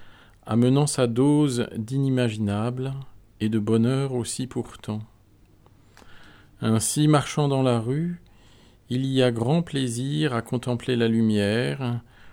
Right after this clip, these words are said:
ou regarder celles et ceux qui marchent, simplement pour voir comme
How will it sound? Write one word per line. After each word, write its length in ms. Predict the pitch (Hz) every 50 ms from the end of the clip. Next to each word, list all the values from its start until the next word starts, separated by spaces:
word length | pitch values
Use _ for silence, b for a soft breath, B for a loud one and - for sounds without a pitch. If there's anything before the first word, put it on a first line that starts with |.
| b b b _
ou 200 | 113 117 123 117
regarder 580 | 120 131 143 131 135 135 127 123 120 127 139 139
celles 560 | 131 - - - 135 139 147 143 131 117 117
et 80 | 120 117
ceux 260 | - - - 135 135
qui 200 | 135 - - 117
marchent, 600 | 107 101 98 104 117 120 - - - - - - 98 107 - b b b b b b b b b b b b
simplement 680 | - - - 131 127 - - 131 123 123 131 147 151
pour 240 | 143 - - 120 110
voir 420 | 110 117 131 131 123 120 - - -
comme 680 | - 120 117 120 120 123 127 127 139 143 143 147 160